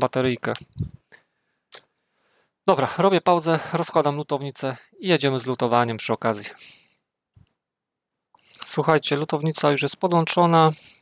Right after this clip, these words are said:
Kalafo-, e, kalafonia, cyna jest przygotowana. I teraz sobie z ciekawości sprawdzę sobie te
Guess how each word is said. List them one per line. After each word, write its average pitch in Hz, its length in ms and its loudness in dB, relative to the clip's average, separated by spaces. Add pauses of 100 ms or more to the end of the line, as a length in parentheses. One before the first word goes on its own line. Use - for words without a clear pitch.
(680)
Kalafo-, 151 840 0
e, 139 40 -2
kalafonia, 139 520 2
cyna 147 360 0
jest - 400 -6 (460)
przygotowana. 160 840 4 (720)
I 151 140 -4
teraz 202 360 2
sobie 165 260 -2
z - 280 2
ciekawości - 560 0
sprawdzę 143 420 0
sobie 139 300 0
te 135 200 -2